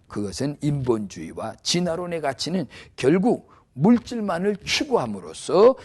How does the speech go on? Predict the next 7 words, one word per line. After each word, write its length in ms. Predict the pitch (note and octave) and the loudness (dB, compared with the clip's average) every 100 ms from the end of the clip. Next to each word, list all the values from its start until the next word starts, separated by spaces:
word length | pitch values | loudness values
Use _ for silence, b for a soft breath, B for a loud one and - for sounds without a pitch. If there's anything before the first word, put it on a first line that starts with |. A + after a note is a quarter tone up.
| B | B
세상을 800 | - - F3 A3+ - G#3 B3+ - - | -2 4 8 8 6 6 8 6 6
온통 600 | D3 A#3+ D#4+ - - - - b b b b | 6 6 4 -2 -2 -2 -20 b b b b
사치하게 920 | - - - C#3 - - G#2 F#2 F2+ | -10 -2 2 2 2 -2 -4 -8 -10
하고 400 | E2 F2 D#3 A3 B B - | -10 0 2 2 B B 2
음행으로 920 | F#3+ C4 C4 C#3 G2 F#2+ C#3+ G#3+ A#3+ B B - | 6 8 6 2 -4 2 8 8 8 B B -12
타락하게 640 | - A#3+ B3 G#3 C3+ A#2 G#2 | 0 4 4 2 -2 -4 -8
하고 560 | D2+ - G2 F3+ A#3 | -12 -6 6 8 8